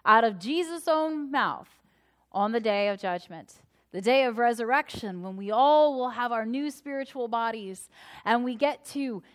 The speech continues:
discover what our future is. Will we be sheep or will we be goats? Unfortunately, most of us don't stop and think on a daily basis that we are making that decision now.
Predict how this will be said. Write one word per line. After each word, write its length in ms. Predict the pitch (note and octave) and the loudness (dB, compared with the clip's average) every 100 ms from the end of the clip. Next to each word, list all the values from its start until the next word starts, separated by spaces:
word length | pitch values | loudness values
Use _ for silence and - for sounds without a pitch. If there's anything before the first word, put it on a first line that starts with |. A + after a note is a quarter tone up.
| _ _ | _ _
discover 760 | A3 - - - D#4+ D#4 D#4 | -8 -8 -4 2 2 2 -2
what 260 | C4 B3+ C4+ _ | 0 0 -2 _
our 260 | A#3 A#3+ A#3 | -2 0 -2
future 640 | A3+ G#3+ G#3 - G3 F#3+ - | -6 -14 -14 -14 -12 -12 -12
is. 640 | F3+ C3+ - - - - _ _ _ _ - | -14 -14 -18 -20 -20 -20 _ _ _ _ -8
Will 180 | F#3 | -6
we 160 | G#3 C#4 | -4 -4
be 200 | B3+ C#4+ | -4 -8
sheep 580 | - - E4 F#3+ A2+ _ _ _ - | -10 -12 -10 -10 -14 _ _ _ -20
or 240 | - F3+ | -14 -12
will 220 | F3+ G#3+ G#3+ | -8 -8 -8
we 160 | A3 | -10
be 100 | G#3 | -12
goats? 600 | F#3+ E3+ - - - - _ _ _ _ _ _ _ _ - | -12 -12 -14 -20 -20 -20 _ _ _ _ _ _ _ _ -20
Unfortunately, 760 | F3+ G#3+ B3+ C4+ - B3 A3 G#3 | -12 0 0 0 -6 -8 -6 -4
most 340 | G#3+ A#3+ - | -4 -6 -8
of 80 | A3+ | -8
us 160 | A3+ | -8
don't 240 | - A3 G#3 | -6 -8 -6
stop 300 | - G#3+ G3+ | -2 0 0
and 160 | G#3 | -8
think 240 | - A#3+ G#3 G#3 | -6 -6 -6 -8
on 180 | A3+ A3 | -2 0
a 60 | A3 | 0
daily 340 | A3 B3 C4+ | 2 2 2
basis 520 | C4+ C4 B3 - E3 | 0 0 -2 -6 -8
that 160 | F3 F#3 | -8 -8
we 180 | F#3+ A#3+ | -6 -2
are 140 | C4+ | 0
making 400 | C4+ C4+ C#4 C4 | 0 -4 -4 -4
that 200 | B3+ B3 | -2 -2
decision 680 | B3+ B3+ A3+ F3+ F#3 F3 E3+ - _ _ _ _ _ _ | -4 -8 -6 -6 -6 -8 -10 -16 _ _ _ _ _ _
now. 440 | E3+ F3+ C#3+ - | -4 -4 -4 -14